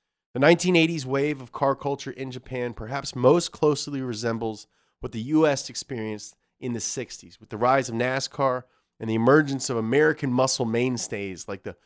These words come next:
Camaro, the Mustang, the Charger, the Challenger. At the same time, as its focus and scope were entirely new,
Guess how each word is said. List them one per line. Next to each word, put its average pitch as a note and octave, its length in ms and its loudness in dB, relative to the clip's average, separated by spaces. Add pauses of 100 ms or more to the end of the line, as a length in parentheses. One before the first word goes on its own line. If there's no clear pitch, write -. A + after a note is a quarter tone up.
(220)
Camaro, B2+ 520 4
the G2+ 60 -4
Mustang, G#2+ 580 2
the F#2+ 60 -20
Charger, B2+ 600 0
the - 120 -20
Challenger. C3 640 0 (300)
At C#3+ 120 -2
the C#3 60 -4
same G#3+ 340 6
time, C#3+ 520 0
as B2 180 -2
its C#3+ 140 -6
focus D3 380 2
and C3 140 -8
scope C3+ 340 -4
were A#2+ 120 -6
entirely A#2 440 -4
new, B2+ 260 -2